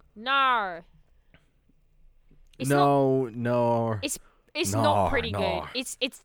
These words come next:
Speaker 1: terrible. No, I disagree.
Speaker 2: Yeah, no,
Speaker 1: It is
Speaker 2: yeah, no,
Speaker 1: actually
Speaker 2: yeah.
Speaker 1: terrible.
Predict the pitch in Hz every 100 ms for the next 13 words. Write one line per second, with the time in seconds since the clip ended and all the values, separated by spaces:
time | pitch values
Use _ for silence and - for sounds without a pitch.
0 | _ - 220 185 180 170 185 _ 202 190
1 | 180 180 190 190 208 131 135 139 127 123
2 | 120 120 117 110 110 113 113 104 104 101
3 | 101 95 95 104 202 202 185 180 180 180